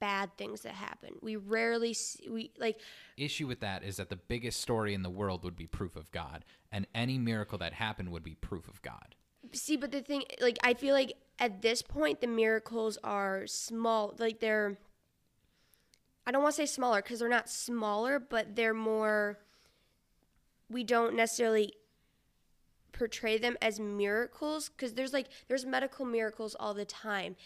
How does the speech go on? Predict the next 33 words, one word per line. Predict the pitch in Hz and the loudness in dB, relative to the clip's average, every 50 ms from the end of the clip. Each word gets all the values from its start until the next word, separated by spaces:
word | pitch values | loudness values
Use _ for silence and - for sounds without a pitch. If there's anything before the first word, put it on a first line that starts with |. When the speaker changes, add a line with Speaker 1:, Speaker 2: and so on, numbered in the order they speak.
| - - - _ | -20 -20 -8 _
Speaker 1:
but | 233 233 226 - | 2 2 4 4
at | 226 226 | 2 -2
the | - 233 | 0 -2
same | 226 220 - 233 226 226 226 | -2 -2 -2 0 0 0 -2
point, | 220 - - - - 220 220 220 214 - - 214 | -4 -10 -14 -8 -4 -2 -2 -2 -2 -4 -8 -8
doctors | - 226 202 214 214 - 233 233 214 208 233 | -4 -4 -2 -2 -2 -4 -4 -4 -4 -4 -8
and | - - 214 208 208 202 196 196 202 - - - | -8 -6 -4 -4 -4 -4 -6 -8 -10 -12 -14 -16
scientists | - - - 214 214 220 214 214 - 247 233 - | -14 -8 -4 0 0 0 0 0 -2 -4 -4 -2
are | 220 214 | -2 -2
gonna | - 226 220 208 | -2 -2 -2 -2
try | 202 - - - 214 208 208 | -2 -4 -6 -4 -2 0 0
and | 202 208 202 202 - - - - - - - | 0 0 -2 -4 -6 -12 -18 -20 -20 -16 -4
figure | - 214 214 208 214 214 208 | 0 0 2 2 2 2 2
out | 202 202 202 - | 4 2 2 0
a | - 202 | 0 -4
way | 196 190 202 202 196 202 208 | -2 0 0 2 2 2 0
to | 208 - 214 | -2 -4 -8
say | - - 214 208 202 202 | -6 -4 -2 -2 0 -2
that, | 202 - - | -2 -2 0
"Oh, | 214 208 196 - | 0 0 0 0
yeah, | - 214 202 - - - - | 0 -2 -2 -2 -2 -4 -4
it's | 233 226 208 | -4 -4 -4
just | 233 214 - - | -4 -8 -8 -8
'cause | 220 202 - - | -8 -8 -6 -4
I'm | 202 202 202 196 | -4 -4 -4 -4
such | - - - 214 190 - | -4 -4 -4 -4 -4 -4
a | 214 175 | -6 -6
good | 196 190 175 | -6 -8 -8
doctor," | 185 175 170 185 - - - - | -8 -8 -8 -8 -10 -10 -8 -8
or | 208 | -6
something | 196 - 220 208 202 202 190 | -4 -4 -4 -4 -4 -4 -4
like | 196 190 185 - - | -4 -6 -6 -6 -6
that. | 196 - - - | -6 -6 -6 -8